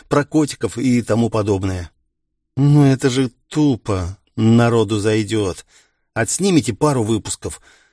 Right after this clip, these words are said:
дайте мне на прогон, и если не пойдёт, сольёмся". Если попрёт, то деньжат срубим. Пока я на два месяца в академии, увы, вряд ли получится активно писать песни. Я рискую сильно просесть.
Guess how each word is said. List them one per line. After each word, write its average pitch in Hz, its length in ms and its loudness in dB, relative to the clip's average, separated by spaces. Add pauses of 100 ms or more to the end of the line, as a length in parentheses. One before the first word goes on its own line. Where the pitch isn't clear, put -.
(120)
дайте 135 320 2
мне 110 180 0
на 104 120 0
прогон, 120 520 0 (460)
и 151 100 4
если 123 380 2
не 120 220 4
пойдёт, 135 420 0
сольёмся". 95 720 -4 (380)
Если 127 220 2
попрёт, 156 400 0
то 101 280 0
деньжат 107 440 -2
срубим. 92 400 -4 (340)
Пока 123 260 -2
я 113 220 2
на 107 180 0
два 113 180 -2
месяца 113 400 -2
в 101 60 -8
академии, 113 500 -2
увы, 107 300 -2
вряд 110 260 -4
ли 110 80 -6
получится 98 540 -6
активно 98 420 -6
писать 107 340 -6
песни. 87 400 -6 (680)
Я 131 160 4
рискую 139 360 2
сильно 120 320 0
просесть. 113 600 -4